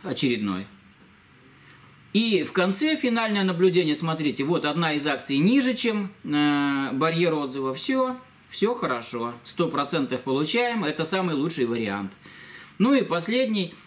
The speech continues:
э, самый плохой вариант. Самый плохой вариант, если одна, хотя бы одна из акций стрельнула вверх и выросла куда-то в космос, улетела, там какая-нибудь Tesla и так далее.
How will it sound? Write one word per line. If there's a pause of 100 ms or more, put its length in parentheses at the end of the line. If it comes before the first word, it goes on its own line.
(220)
э,
самый
плохой
вариант.
Самый
плохой
вариант,
если
одна,
хотя
бы
одна
из
акций
стрельнула
вверх (120)
и
выросла
куда-то
в
космос,
улетела,
там
какая-нибудь
Tesla
и
так
далее.